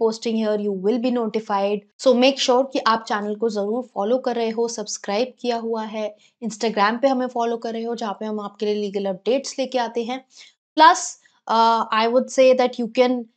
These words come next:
check our website w w w dot law digest dot in। अगर आपके पास कुछ भी मटेरियल नहीं है तैयारी करने के लिए, then you will find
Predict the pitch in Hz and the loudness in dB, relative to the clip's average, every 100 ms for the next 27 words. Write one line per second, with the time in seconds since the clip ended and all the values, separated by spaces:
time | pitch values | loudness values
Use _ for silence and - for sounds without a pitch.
0 | _ - 285 285 262 240 240 220 220 - | _ 2 2 4 4 4 4 -2 -4 0
1 | 269 254 233 220 226 247 233 226 226 214 | 2 4 2 -2 0 -2 -2 -2 -6 -8
2 | 208 208 214 202 190 185 185 269 - 247 | -6 -6 -4 -6 -4 -8 -4 -4 -2 -4
3 | 233 247 254 - 202 226 262 - 208 - | 0 0 0 -6 -6 -2 -2 -4 -10 -8
4 | 214 214 214 220 - 220 - 233 233 202 | -8 -6 -6 -8 -12 -12 -6 -6 -6 -8
5 | 202 202 226 202 185 269 262 - 208 190 | -6 -4 -4 -4 -2 0 -2 -2 -2 -2
6 | 214 233 226 220 214 214 214 226 - - | -2 -4 -4 -6 -6 -6 -6 -6 -14 -20
7 | _ 214 226 226 226 240 214 254 277 - | _ 0 2 4 2 0 2 4 2 -2
8 | - 208 208 226 | -8 -4 -2 -4